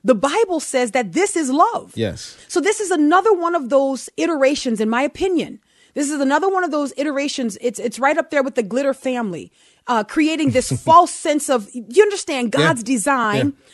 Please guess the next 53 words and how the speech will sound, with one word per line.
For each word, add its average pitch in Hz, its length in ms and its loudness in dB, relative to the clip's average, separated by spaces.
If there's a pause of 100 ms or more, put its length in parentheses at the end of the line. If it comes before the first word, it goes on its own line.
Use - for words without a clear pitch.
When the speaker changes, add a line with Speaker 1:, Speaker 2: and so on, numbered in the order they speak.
(220)
Speaker 1:
and 277 120 4
then 294 140 2
saying 339 400 0
to 320 120 -6
children, 254 440 -2
"See, 277 160 -4
this 277 240 -6
is 247 140 -8
love. 220 180 -2
I 202 80 0
let 233 180 0
you 277 120 0
do 285 120 -2
what 285 120 -6
you 240 160 0
want, 214 420 -2
and 196 100 -2
Speaker 2:
Mm. - 40 -2
Speaker 1:
this 208 180 -2
is 233 160 -4
love. 202 380 -2
Speaker 2:
Mm-hmm. 123 340 -4
Speaker 1:
You 247 100 4
have 208 120 4
no 240 140 2
consequences 247 720 -6
for 240 100 -4
your 220 160 -4
actions, 254 540 -6 (260)
and 233 140 0
this 233 180 2
is 269 160 -8
love." 214 260 0
And 294 140 2
because 339 260 0
it 440 80 -2
appeals 330 360 -4
to 277 100 -6
the 220 80 -6
flesh, 330 420 -2
I 254 80 -4
think 320 220 -2
immediately 262 540 -2
it 220 120 -6
feels 277 220 -2
to - 100 -8
the 226 120 -4
kid 277 200 -6
like, 220 160 0
"Oh, 202 140 -4
this 247 180 -6
is 220 120 -6
good, 190 180 0